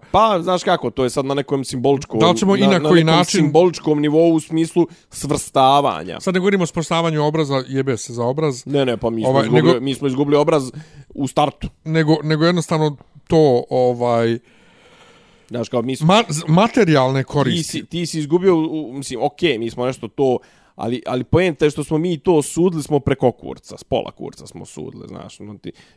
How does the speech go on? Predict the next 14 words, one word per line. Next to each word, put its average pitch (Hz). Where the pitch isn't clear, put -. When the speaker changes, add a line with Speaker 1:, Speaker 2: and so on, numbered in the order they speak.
Speaker 1:
ti 156
si 160
osudio, 208
ali 170
zapravo 175
u 156
dubini 165
duše 165
ti 156
navijaš 156
da 135
Rusi 135
izgaze 104
Ukrajinu. 64